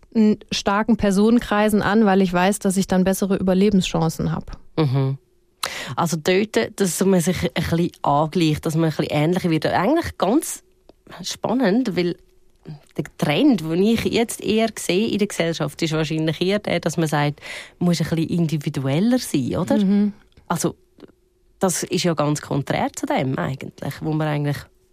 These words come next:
Speaker 2: in uns drin haben.
Speaker 1: Ja, genau. Also viele westliche Kulturen sind ja individualistisch geprägt. Also das heißt, das Ich steht im Zentrum. Wenn wir
Speaker 2: Mhm.
Speaker 1: jetzt so nach Asien schauen, in kollektivistischen Kulturen,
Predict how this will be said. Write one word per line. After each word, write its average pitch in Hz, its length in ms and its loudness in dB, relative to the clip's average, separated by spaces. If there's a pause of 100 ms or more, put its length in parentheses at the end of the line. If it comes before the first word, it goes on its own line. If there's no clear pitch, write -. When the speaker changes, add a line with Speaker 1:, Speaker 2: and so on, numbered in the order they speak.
(120)
Speaker 2:
in 185 180 2
uns 180 180 -2
drin 208 280 -4
haben. 139 300 -4
Speaker 1:
Ja, 220 340 2
genau. 214 300 0
Also 214 240 0
viele 233 520 2
westliche 220 480 0
Kulturen 226 540 2
sind 196 240 4
ja 196 120 4
individualistisch 185 960 2
geprägt. 247 800 -2
Also 196 240 0
das 185 240 0
heißt, 196 460 0 (420)
das 196 260 -2
Ich 254 320 2
steht 208 280 0
im 190 180 0
Zentrum. 277 720 2
Wenn 202 200 2
wir 190 60 4
Speaker 2:
Mhm. 190 80 2
Speaker 1:
jetzt 175 100 -10
so 196 80 0
nach 180 200 2
Asien 226 420 2
schauen, 214 300 0
in 190 100 2
kollektivistischen 208 800 0
Kulturen, 233 540 2